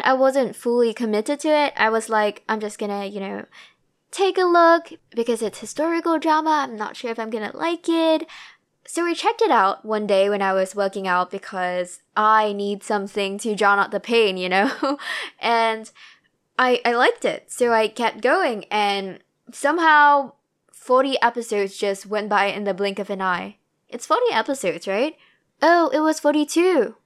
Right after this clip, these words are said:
Well, close enough, right? See, I can't remember stuff like that. I can't remember numbers, I can't remember years, and that's why I can't do history.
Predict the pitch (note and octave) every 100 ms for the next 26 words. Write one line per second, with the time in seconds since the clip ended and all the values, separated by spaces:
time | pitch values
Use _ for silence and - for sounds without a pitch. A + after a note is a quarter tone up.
0 | _ _ _ _ _ _ C#4 E4 - F4
1 | E4 A#3 F3 F3 - G#3+ C#4 - _ _
2 | _ _ _ - D4+ - C#4+ D4+ F#4 E4+
3 | A#3 A3 G#3+ G#3 - G3 G3 A3 C4 D4
4 | - _ _ _ - A3+ A#3 B3 A3 G#3+
5 | G#3 G3+ G3+ G3 A3+ A#3+ A3+ A3 A3+ G#3+
6 | G#3+ G#3 G3+ G3 G3 G3 A3 G#3+ G#3+ G#3+
7 | G3 F#3+ F3+ G3 G3 F#3+ G3+ F#3+ F#3+ A#3+
8 | B3+ C4 B3 A#3+